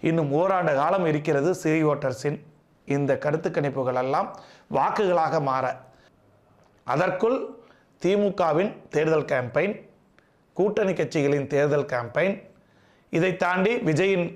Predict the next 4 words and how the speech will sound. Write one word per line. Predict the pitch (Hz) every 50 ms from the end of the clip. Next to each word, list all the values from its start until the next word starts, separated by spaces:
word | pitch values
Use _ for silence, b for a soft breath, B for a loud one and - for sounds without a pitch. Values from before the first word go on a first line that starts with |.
| - -
ரேலி, | - 135 139 143 147 147 151 160 190 - - - - - - _ _ _ _ _ _ _ _ _ _ _ _ -
விஜயின் | 151 139 151 202 208 202 196 175 143 147
அரசியல் | 156 160 - 185 170 156 135 151
களம், | 135 135 156 185 214